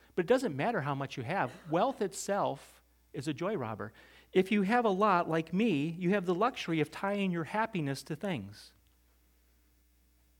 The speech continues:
Right? My happiness and pleasure is tied to a lot of things that I can afford.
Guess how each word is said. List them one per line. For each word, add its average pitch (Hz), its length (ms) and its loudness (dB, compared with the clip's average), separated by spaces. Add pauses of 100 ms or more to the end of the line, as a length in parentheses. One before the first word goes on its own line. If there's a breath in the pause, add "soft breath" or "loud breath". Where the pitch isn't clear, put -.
(1600)
Right? 165 280 -2 (2250)
My 175 180 -2
happiness 175 960 -6 (260)
and 160 160 -6
pleasure 156 500 -2
is 147 120 -8
tied 214 360 -2
to 170 100 -4
a - 20 -2
lot 156 180 0
of 165 100 -4
things 156 340 -6
that 135 100 -4
I 135 140 -2
can 135 140 -8
afford. 123 440 -6